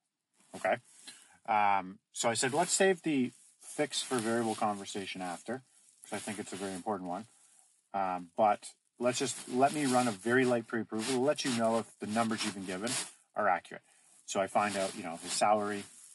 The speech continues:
if he has any monthly liabilities. I'm not pulling his credit out, doing any of this. I'm doing, like, a thirty-second, just checking our numbers, going, making sure they weren't out to lunch on something. And the numbers were pretty accurate.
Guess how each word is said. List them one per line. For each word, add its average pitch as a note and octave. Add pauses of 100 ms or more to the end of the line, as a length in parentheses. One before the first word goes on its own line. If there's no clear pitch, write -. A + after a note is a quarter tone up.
(720)
if -
he G2+
has F#2
any F#2
monthly F2
liabilities. F#2
I'm A#2
not A2+
pulling G#2+
his F#2+
credit F2
out, G2+
doing F#2
any E2
of D#2+
this. -
I'm G#2+
doing, A#2+
like, G2
a F#2
thirty-second, F#2+ (440)
just -
checking A2+
our G2
numbers, F#2
going, F2
making G2
sure F#2
they F#2+
weren't F#2
out F2+
to F2
lunch E2+
on G#2
something. A#2 (440)
And B2+
the B2
numbers C3+
were B2
pretty A#2
accurate. F#2